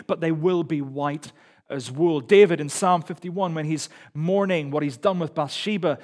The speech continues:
and Uriah, he says, "Cleanse me with hyssop, and I will be white as snow." I will be clean. This image of white hair and white, um, white beard,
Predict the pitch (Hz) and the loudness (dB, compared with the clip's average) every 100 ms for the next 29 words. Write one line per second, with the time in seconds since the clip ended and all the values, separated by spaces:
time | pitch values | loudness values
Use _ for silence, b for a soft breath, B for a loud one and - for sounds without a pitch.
0 | B B 151 147 147 175 196 151 131 170 | B B -4 -2 0 2 4 2 0 -2
1 | 160 - 170 - - 180 208 214 165 175 | -2 -4 -4 -4 -6 0 0 0 -4 -4
2 | 156 151 175 160 151 B B 160 - 175 | -6 -8 -10 -10 -12 B B -8 -4 -2
3 | 180 185 147 151 131 143 160 156 - 139 | 0 -2 -4 -8 -8 -10 -10 -12 -18 -14
4 | - - 131 - 147 147 131 - - 151 | -12 -12 -14 -12 -12 -12 -12 -14 -12 -10
5 | 139 107 - B B B _ - 196 - | -10 -12 -18 B B B _ -2 -2 -2
6 | 220 220 185 165 135 156 185 185 - 190 | 0 2 2 -2 -6 0 0 0 -4 -2
7 | 190 165 - B B 143 139 135 170 175 | 0 -2 -6 B B -8 -8 -4 -2 -2
8 | 170 B B B 135 123 - _ _ - | -4 B B B -6 -6 -12 _ _ -8
9 | 160 165 143 190 180 143 | -6 -6 0 2 2 0